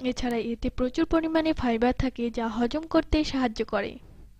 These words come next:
জিরা। যে কোনো খাবারে অল্প একটু জিরে গুঁড়ো দিলে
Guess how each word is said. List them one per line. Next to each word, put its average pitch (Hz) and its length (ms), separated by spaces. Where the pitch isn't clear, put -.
জিরা। 247 380
যে 277 160
কোনো 320 240
খাবারে 247 540
অল্প 240 300
একটু 285 360
জিরে 240 340
গুঁড়ো 247 280
দিলে 247 360